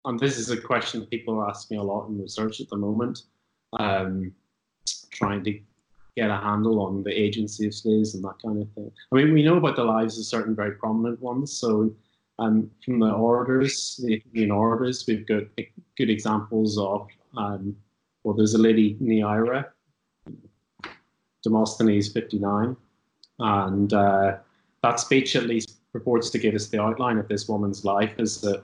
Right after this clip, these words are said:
she starts off as a, a child slave in the Peloponnese and then is groomed up by, um, a madam called, um, Nicorete, I think, um, to work as a, as a hetaira, a courtesan, a prostitute.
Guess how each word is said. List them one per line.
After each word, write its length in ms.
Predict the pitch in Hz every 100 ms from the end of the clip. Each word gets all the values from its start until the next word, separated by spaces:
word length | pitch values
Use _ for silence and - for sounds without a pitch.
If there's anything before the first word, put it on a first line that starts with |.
| -
she 140 | -
starts 420 | 107 - 117 -
off 220 | 110 104 107
as 160 | 98
a, 160 | 98 92 - - -
a 20 |
child 480 | - 104 104 113 -
slave 400 | - 113 117 110
in 80 |
the 80 | 98
Peloponnese 840 | - 107 107 107 110 113 127 127 113
and 120 | 101
then 140 | 98
is 100 | 101
groomed 320 | 104 110 104 98
up 240 | 104 - -
by, 360 | 110 98 101 101 _ _ _ _ 107
um, 280 | 101 98 101
a 80 |
madam 400 | 101 101 110 113
called, 400 | 110 104 104 104 123
um, 340 | 107 95 101 - _ _ 117
Nicorete, 560 | 107 98 107 110 107
I 60 | 107
think, 340 | 104 110 107 - _ -
um, 260 | 107 98 98
to 100 | 113
work 200 | 110 110
as 140 | 104 98
a, 100 | - - 117
as 100 | 104
a 80 |
hetaira, 760 | 104 104 104 101 101 107 110 -
a 40 | - -
courtesan, 460 | 107 101 98 104
a 40 | 104
prostitute. 960 | 110 104 - - 107 - - 117 113